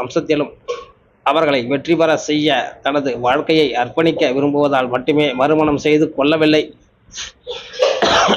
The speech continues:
என்று அமர்வு கூறியது. தங்கள் சொந்த அதிகார வரம்பில் நீதித்துறை நடவடிக்கைகளை தவிர்க்க முயலும் வெளிநாட்டினரை வழக்கு தொடுப்பதற்கான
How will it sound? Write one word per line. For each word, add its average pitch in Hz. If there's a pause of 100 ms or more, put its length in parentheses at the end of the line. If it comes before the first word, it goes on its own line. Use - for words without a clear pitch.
(200)
என்று 160 (100)
அமர்வு 151 (120)
கூறியது. 123 (2250)
தங்கள் 165
சொந்த 160 (120)
அதிகார 156
வரம்பில் 143
நீதித்துறை 147 (200)
நடவடிக்கைகளை 139 (140)
தவிர்க்க 151
முயலும் 135
வெளிநாட்டினரை 156
வழக்கு 147
தொடுப்பதற்கான 143